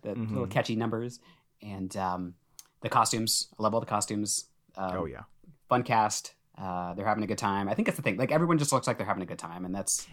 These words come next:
Speaker 2: Yeah, that,
Speaker 1: that goes a
Speaker 2: that
Speaker 1: long
Speaker 2: just
Speaker 1: way.
Speaker 2: goes so far. Yeah,
Speaker 1: Mm-hmm.
Speaker 2: that, that is, that is one thing that if the movie makes no sense, but the cast is having a good time, I'm like, "I could
Speaker 1: Yeah.
Speaker 2: stick around for a little bit
Speaker 1: Yeah.
Speaker 2: longer. Why not?"
Speaker 1: Yeah, absolutely. Absolutely. I could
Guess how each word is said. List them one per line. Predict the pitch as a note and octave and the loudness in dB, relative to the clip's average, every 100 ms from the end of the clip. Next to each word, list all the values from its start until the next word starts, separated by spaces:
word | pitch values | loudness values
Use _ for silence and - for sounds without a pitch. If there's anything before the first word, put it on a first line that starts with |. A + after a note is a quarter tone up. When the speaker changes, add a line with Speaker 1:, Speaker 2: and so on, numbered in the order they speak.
| - | -12
Speaker 2:
Yeah, | G3+ A3 G3+ D#3 B2 | -8 -4 0 0 0
that, | F#3 | 0
Speaker 1:
that | A#2+ | 2
goes | A2+ F#2+ | 2 2
a | |
Speaker 2:
that | E2+ | -2
Speaker 1:
long | |
Speaker 2:
just | F2 - | -2 -2
Speaker 1:
way. | - | -2
Speaker 2:
goes | C#3 B2 | -2 0
so | A#2+ B2 | 0 0
far. | - A#2 A2 F#2+ E2+ | 0 0 0 0 -2
Yeah, | G#2 G#2 | -4 -2
Speaker 1:
Mm-hmm. | F#2 | -2
Speaker 2:
that, | A#2 C#2+ C3+ | -2 -4 -4
that | C3 C#3+ | -2 -2
is, | B2 - - | -6 -10 -8
that | C3+ | -6
is | C3 A#2+ | -6 -6
one | A2+ B2 | -8 -6
thing | B2 A#2 A#2+ | -8 -8 -8
that | G2+ F2 - _ - | -8 -8 -12 _ -8
if | A2+ - | -8 -6
the | G#2+ | -6
movie | G#2+ A#2+ A2 | -4 -4 -6
makes | G2 - | -6 -6
no | A#2 C3 | -4 -4
sense, | D3+ C#3 C3+ | -6 -6 -8
but | G2+ | -10
the | - | -8
cast | A2 A2 A#2 | -4 -2 -4
is | - | -12
having | - G#2 G#2+ | -6 -6 -4
a | G#2+ | -6
good | A2+ | -8
time, | A#2+ A2 A#2+ | -6 -6 -6
I'm | F3 | -6
like, | F3+ - | -8 -8
"I | - B3+ | -10 -8
could | - | -8
Speaker 1:
Yeah. | |
Speaker 2:
stick | G2 F#2+ - | -8 -12 -10
around | D#2+ E2+ F#2+ | -8 -8 -10
for | - G#2 | -12 -12
a | |
little | A2+ B2 | -10 -6
bit | C3+ | -2
Speaker 1:
Yeah. | F4+ | 0
Speaker 2:
longer. | D#3+ G3 G#3 - | -2 -10 -16 -18
Why | A3 | -14
not?" | F#3 A2 - | -12 -12 -12
Speaker 1:
Yeah, | - | -6
absolutely. | C#3+ - F#2 G#2+ - - - | -6 -6 -10 -14 -18 -20 -12
Absolutely. | A2 - - - A#2 - _ - _ _ _ _ _ _ _ - | -10 -10 -14 -20 -20 -20 _ -20 _ _ _ _ _ _ _ -10
I | |
could | - | -6